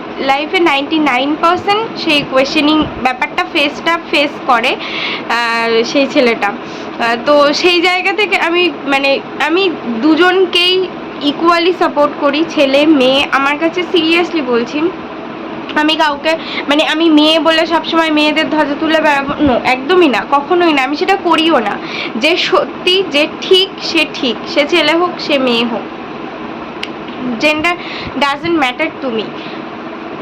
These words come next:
তো, উম, but এই কোয়েশ্চেনিংয়ের ক্ষেত্রে শুধুমাত্র এই একটা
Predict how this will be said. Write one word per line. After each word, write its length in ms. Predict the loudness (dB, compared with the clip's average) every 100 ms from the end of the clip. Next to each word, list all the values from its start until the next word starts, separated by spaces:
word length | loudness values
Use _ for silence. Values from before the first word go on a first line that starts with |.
| -2
তো, 120 | 2 6
উম, 560 | 6 4 0 0 2
but 160 | 2 -2 -2
এই 220 | 0 0 -2 -2
কোয়েশ্চেনিংয়ের 760 | 2 2 2 2 4 4 2
ক্ষেত্রে 340 | 0 -2 0 -2
শুধুমাত্র 520 | -2 0 2 2 2
এই 100 | 2
একটা 560 | 0 -4 -4 -4 -2